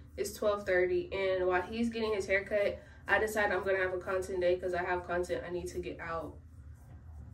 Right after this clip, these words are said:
<sighs> Are you still looking at the crust of my eyes?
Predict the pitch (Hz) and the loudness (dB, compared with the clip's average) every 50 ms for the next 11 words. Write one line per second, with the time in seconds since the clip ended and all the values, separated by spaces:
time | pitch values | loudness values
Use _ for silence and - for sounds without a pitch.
0 | - - - - - - - - - - - - - - - - - - - - | -18 -16 -16 -14 -14 -14 -14 -14 -14 -14 -16 -16 -18 -20 -20 -20 -20 -20 -20 -18
1 | - - - - - - - - - - - - - - - - - - - - | -20 -20 -18 -18 -20 -20 -18 -18 -18 -18 -18 -18 -18 -18 -16 -16 -16 -16 -16 -18
2 | - - - - - - - - - - - - - - - - - - - - | -18 -18 -18 -18 -20 -18 -16 -16 -16 -16 -16 -18 -16 -16 -16 -16 -16 -18 -18 -16
3 | - - - - - - - - - - - - - - - - - - - - | -16 -16 -16 -16 -18 -18 -18 -18 -18 -18 -18 -20 -20 -20 -20 -20 -20 -20 -8 -2
4 | - 190 190 220 226 - - - 254 247 240 226 226 226 220 226 214 214 214 202 | 0 0 2 0 -2 -2 4 6 6 8 8 6 4 2 0 -2 -2 -2 -2 -4
5 | 190 - 214 208 202 208 - 196 190 175 - - 190 190 190 208 202 - | -4 2 2 2 2 2 -2 -2 -2 0 0 0 0 0 0 -2 -6 -10